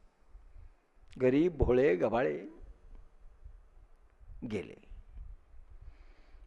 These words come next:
तुकाराम ओढून गेले म्हणून बरे, आता तर खड्डा करूनच त्याच्यात टाकतील. <laughs>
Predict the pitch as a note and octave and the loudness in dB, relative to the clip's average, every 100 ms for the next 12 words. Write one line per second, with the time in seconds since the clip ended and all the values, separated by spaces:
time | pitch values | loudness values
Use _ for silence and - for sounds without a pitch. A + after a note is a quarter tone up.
0 | - - A#2 C3+ C#3+ C#3 C3+ D3+ D#3+ D3+ | -10 -6 6 10 10 10 8 6 8 8
1 | D3+ D3+ D3+ C#3+ C#3 C3 A#2+ C3 D3+ D#3 | 10 8 6 10 12 12 10 10 8 8
2 | B2 - D3 D#3 F3 D#3+ E3+ - - - | 4 6 10 10 10 6 6 4 -2 -16
3 | - - C#3 B2+ B2 - G#2+ - E2 - | -18 -4 4 6 6 6 0 -2 -14 -14
4 | - - - - - - - - - - | -16 -18 -20 -20 -18 -16 -16 -18 -20 -18
5 | - - - E3 | -12 -10 -2 0